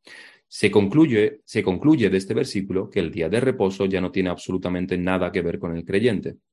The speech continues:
que está totalmente abolido.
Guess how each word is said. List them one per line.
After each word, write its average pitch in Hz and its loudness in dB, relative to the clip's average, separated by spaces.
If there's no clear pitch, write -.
que 98 0
está 92 -4
totalmente 85 -2
abolido. 90 0